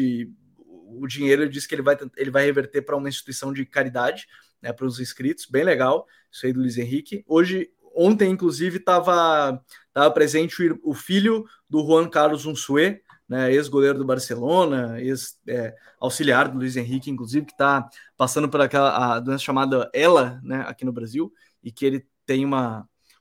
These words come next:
uma campanha muito forte lá na Espanha. Ele fez o amistoso mais recente entre City e, e Barcelona pra arrecadar fundos, e, e muito legal. O Luiz Henrique disse que vai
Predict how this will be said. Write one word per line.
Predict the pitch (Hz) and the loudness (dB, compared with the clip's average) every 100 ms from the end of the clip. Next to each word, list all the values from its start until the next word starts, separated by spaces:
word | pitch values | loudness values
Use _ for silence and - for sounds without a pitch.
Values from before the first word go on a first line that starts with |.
| _ | _
uma | - 120 | -10 -6
campanha | 135 127 139 | -4 -2 0
muito | 135 160 | -2 -4
forte | - 127 127 | -4 -4 -4
lá | 127 | -6
na | |
Espanha. | 123 - 120 147 135 | -8 -6 -4 -2 -2
Ele | 123 | -2
fez | 139 | -2
o | 143 | -2
amistoso | 143 - 143 | -2 -2 -2
mais | 135 135 | -2 -4
recente | 127 135 131 139 | -6 -6 -8 -10
entre | - | -12
City | 127 - 147 - 127 - _ _ _ | -10 -8 -10 -10 -12 -12 _ _ _
e, | 117 123 127 | -4 -2 -2
e | |
Barcelona | 123 127 139 135 | 0 -2 0 -2
pra | 131 131 | 0 0
arrecadar | 131 131 127 127 | 0 0 0 -2
fundos, | - 120 156 127 123 117 | -4 -4 -2 -2 -4 -6
e, | 123 123 - | -6 -6 -6
e | |
muito | 127 135 147 | -4 -4 -2
legal. | 131 143 | 2 4
O | 170 | 4
Luiz | 160 143 | 2 0
Henrique | 143 135 | -4 -6
disse | 135 135 | -10 -10
que | 135 | -6
vai | 131 131 | -2 -2